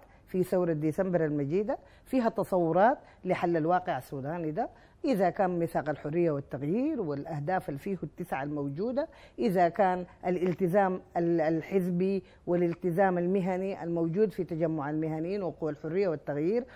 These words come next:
وسعيهم لخلق حلول حقيقية للواقع ب-،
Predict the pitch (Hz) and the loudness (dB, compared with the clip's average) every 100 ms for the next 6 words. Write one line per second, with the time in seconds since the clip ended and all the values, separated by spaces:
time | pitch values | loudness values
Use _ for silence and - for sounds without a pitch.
0 | - - 190 180 170 175 262 226 226 196 | -18 -4 2 4 4 4 6 8 10 8
1 | 190 196 - - 180 190 208 190 160 - | 6 -2 -12 -4 0 4 4 4 2 -4
2 | - _ _ - - 196 220 254 - 180 | -20 _ _ -20 -4 4 6 4 2 -2
3 | 165 170 185 214 226 175 165 170 170 - | 0 0 2 0 0 0 2 2 2 -2
4 | 175 - 190 185 190 | -8 -8 -4 0 2